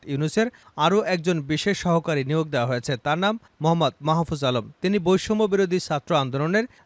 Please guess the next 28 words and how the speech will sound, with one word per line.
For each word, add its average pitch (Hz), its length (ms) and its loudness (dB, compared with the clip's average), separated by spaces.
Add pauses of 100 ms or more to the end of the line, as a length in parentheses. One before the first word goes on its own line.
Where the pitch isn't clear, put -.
লিয়াজো 190 400 4
কমিটির 160 360 -2
সমন্বয়ক। 131 480 -2 (240)
মাহফুজ 160 400 0
আলম 180 220 0
ঢাকা 180 300 0
বিশ্ববিদ্যালয়ের 156 760 -2
আইন 180 300 -2
বিভাগের 156 400 -2 (240)
দু 151 80 2
হাজার 165 280 2
পনেরো 196 420 0
ষোলো 175 240 -2
শিক্ষাবর্ষের 156 680 -4
শিক্ষার্থী। 135 520 -6 (240)
বুধবার 185 340 2
এ 180 140 -2
বিষয়ে 175 260 0
প্রজ্ঞাপন 156 540 -2
জারি 143 240 2
করেছে 170 420 0
জনপ্রশাসন 160 720 -2
মন্ত্রণালয়। 139 640 -2 (100)
এতে 160 200 -6
বলা 202 220 0
হয়, 233 160 0 (240)
মাহফুজ 180 480 0
আলমকে 151 480 -4